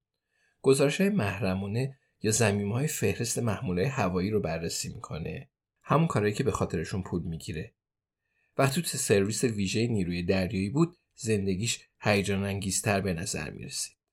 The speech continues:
اما چندین بار آسیب دیده بود و این روزا مثل سابق سرحال و سالم نبود که هر پنج دقیقه یه بار آسیب ببینه. لنس آنلاین و دنبال خونه‌هایی می‌گرده که پول خریدشون رو نداره.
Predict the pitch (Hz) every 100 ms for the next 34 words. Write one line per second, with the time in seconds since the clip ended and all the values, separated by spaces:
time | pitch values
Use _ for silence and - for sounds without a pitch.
0 | _ _ _ _ _ - 110 110 - 101
1 | 98 110 101 - - 95 143 139 120 123
2 | 120 123 127 - _ _ - 110 95 113
3 | 104 101 101 - 95 107 - 113 92 -
4 | 104 104 110 - _ - - 117 101 101
5 | 107 107 95 92 - 104 101 - - 92
6 | 92 87 95 90 90 - - - - -
7 | 82 82 82 - _ _ _ _ _ _
8 | _ _ _ 113 107 104 107 - - 104
9 | 98 107 131 131 127 131 - _ - 101
10 | 95 101 - 92 87 101 107 104 101 98
11 | 117 - 98 98 - 82 82 92 - 92
12 | 95 95 92 - 85 78 -